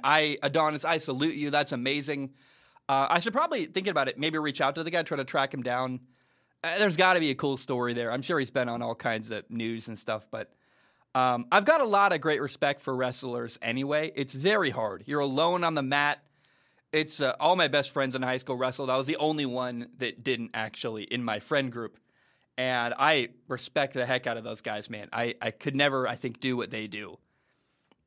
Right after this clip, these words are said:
let alone no arms. <laughs> Sorry, no legs. And on one of your hands, you've only got one finger. So six fingers,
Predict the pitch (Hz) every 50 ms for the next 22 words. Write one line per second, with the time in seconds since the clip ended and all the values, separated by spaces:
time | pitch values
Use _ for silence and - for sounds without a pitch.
0 | _ _ - 156 165 226 277 311 349 370 359 403 392 415 415 403 349 285 214 156
1 | 135 123 117 - _ _ _ _ _ _ _ _ _ - 147 165 208 220 - 196
2 | 202 208 202 185 165 135 117 107 101 120 113 - - - _ _ _ _ _ _
3 | - - - - - - - - 131 - _ _ _ - 202 180 - - - 160
4 | 208 247 269 277 269 254 247 214 214 208 - - - _ _ _ _ _ _ _
5 | _ 160 160 170 170 165 165 160 170 202 220 214 196 185 190 185 180 170 147 160
6 | 143 151 156 156 147 151 147 - 143 139 135 123 139 120 120 117 - - 127 -
7 | - - 247 247 - - - - 202 202 196 190 196 185 180 170 -